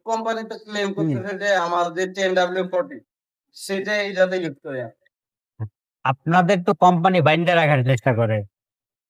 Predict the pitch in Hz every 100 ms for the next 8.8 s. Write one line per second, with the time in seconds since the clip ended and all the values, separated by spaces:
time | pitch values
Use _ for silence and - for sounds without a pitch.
0 | _ _ _ 139 147 147 185 196 202 160
1 | 233 240 226 - 123 160 185 180 180 170
2 | 165 165 185 226 185 175 170 165 165 170
3 | 151 123 143 135 110 104 - 175 196 196
4 | 214 226 220 220 220 220 220 - 185 202
5 | 180 190 196 208 202 - 196 311 190 _
6 | 165 180 208 226 214 185 185 185 196 202
7 | 170 117 - _ 180 190 156 135 120 120
8 | 110 113 139 - - 226 233